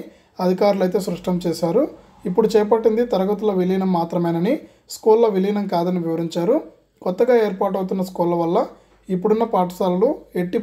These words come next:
పరిస్థితుల్లోనూ మూతపడవని ఇక్కడ అప్‌డేట్ అయితే ఇచ్చారు. మనకు స్కూల్ను, కాలేజీలను ఏం మూసివేయట్లేదు, కానీ మనకు రేషనలైజేషన్ పేరుతో, అంటే మనకు మెర్జింగ్ అయితే చేస్తున్నారన్నమాట స్కూళ్ళు. ఏదైతే హై స్కూల్కి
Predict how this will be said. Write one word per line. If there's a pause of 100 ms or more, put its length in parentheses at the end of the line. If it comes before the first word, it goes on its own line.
పరిస్థితుల్లోనూ (180)
మూతపడవని (480)
ఇక్కడ
అప్‌డేట్
అయితే
ఇచ్చారు. (120)
మనకు (100)
స్కూల్ను, (140)
కాలేజీలను
ఏం (120)
మూసివేయట్లేదు,
కానీ (520)
మనకు (180)
రేషనలైజేషన్
పేరుతో, (140)
అంటే (480)
మనకు (140)
మెర్జింగ్
అయితే (100)
చేస్తున్నారన్నమాట
స్కూళ్ళు. (200)
ఏదైతే (100)
హై (100)
స్కూల్కి